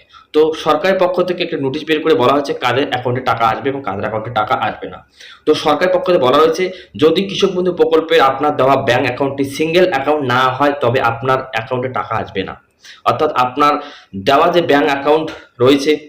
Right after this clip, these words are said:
কৃষক বন্ধু প্রকল্পে, সেই অ্যাকাউন্টে আপনার নিজস্ব এবং একক ব্যাংক অ্যাকাউন্ট নাম্বার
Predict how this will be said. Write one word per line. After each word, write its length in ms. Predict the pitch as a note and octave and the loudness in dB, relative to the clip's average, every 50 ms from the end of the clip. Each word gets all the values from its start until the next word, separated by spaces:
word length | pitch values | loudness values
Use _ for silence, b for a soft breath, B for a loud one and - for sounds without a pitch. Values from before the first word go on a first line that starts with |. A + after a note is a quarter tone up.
| - _ | -18 _
কৃষক 220 | - A#2+ F#3 F3+ E3 | -6 -4 -2 -2 -2
বন্ধু 160 | D#3 D3 C#3+ C#3 | -2 -2 -2 -2
প্রকল্পে, 400 | B2+ A#2+ A#2+ B2+ A#2+ A#2 E3 G3 B B B B B | -2 -2 0 0 0 0 0 -4 B B B B B
সেই 260 | - - - E3 - | -4 0 2 2 2
অ্যাকাউন্টে 360 | - B2 A#2 - C#3 C#3 C#3+ C3+ | 2 0 -2 -2 -2 0 2 0
আপনার 260 | B2+ - B2+ C3+ C3+ A#2+ A#2 | 0 0 -2 -2 -2 -2 -2
নিজস্ব 360 | A#2+ A#2+ C#3+ D3+ D3 - - F3+ F3 B B B B B | 0 2 2 0 0 0 0 -2 -2 B B B B B
এবং 120 | C3 C#3+ D3+ C#3 - | -2 -2 -2 0 0
একক 360 | - C#3+ D3 F#3+ G3 G3 F#3+ F#3+ - - - _ _ _ _ _ _ _ _ | -2 -2 -2 0 0 -2 -2 -2 -6 -14 -20 _ _ _ _ _ _ _ _
ব্যাংক 160 | C3+ C#3 D3 C#3 - | 2 2 2 2 -2
অ্যাকাউন্ট 300 | B2+ B2 - C3 C3 A#2+ A2+ | -2 0 0 0 2 2 0
নাম্বার 200 | G#2+ A2+ B2 | 2 2 2